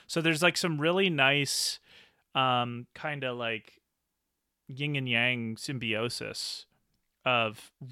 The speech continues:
r-, really good, really good polishing the other side of the coin from the first movie in this one.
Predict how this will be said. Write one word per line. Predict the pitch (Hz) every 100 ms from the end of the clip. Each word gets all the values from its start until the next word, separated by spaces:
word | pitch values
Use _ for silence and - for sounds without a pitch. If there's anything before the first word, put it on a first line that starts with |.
| 143
r-, | 214
really | 165 165 226 226 214
good, | 147 180 180 170 156
really | 156 147 185 190
good | 147 160 143 131 - _ _ _ _ - - - _ _ _
polishing | - 160 151 - 156
the | 143
other | 131 123
side | 147 123
of | 117
the |
coin | 113 131 120 104 - _ _ _ _
from | - 143
the | 120
first | - 127 -
movie | 117 104 101
in | 101
this | 101 -
one. | 120